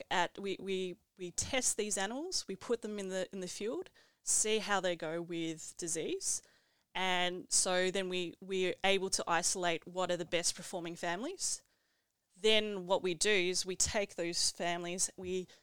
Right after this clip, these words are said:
give it to all the hatcheries 'cause we're industry owned. So whatever we research, they get, they directly get benefit from.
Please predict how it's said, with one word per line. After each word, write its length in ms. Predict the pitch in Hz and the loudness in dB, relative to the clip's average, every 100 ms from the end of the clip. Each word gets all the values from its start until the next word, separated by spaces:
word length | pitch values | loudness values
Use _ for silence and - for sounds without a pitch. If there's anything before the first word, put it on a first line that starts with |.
| _ | _
give 140 | - 202 | -2 2
it 80 | 196 | 4
to 400 | - 190 180 165 | 4 4 2 0
all 200 | 185 180 | -2 0
the 60 | |
hatcheries 420 | 175 196 - 285 - | 0 0 0 -4 -2
'cause 160 | 226 | -2
we're 80 | 202 | -2
industry 320 | 196 180 - - | -2 0 0 0
owned. 260 | 190 233 285 | -2 0 2
So 160 | 214 | 2
whatever 400 | 190 196 190 190 | 2 2 4 2
we 320 | 185 196 202 | 2 4 4
research, 500 | 190 190 - 196 196 | 2 2 2 2 0
they 140 | - 190 | 0 -2
get, 140 | - - | -4 -4
they 160 | 196 | -2
directly 480 | 190 185 185 180 196 | 0 0 0 -2 -4
get 200 | 175 - _ - | -4 -8 _ -8
benefit 320 | 190 214 269 | -6 -2 -4
from. 160 | 311 | -4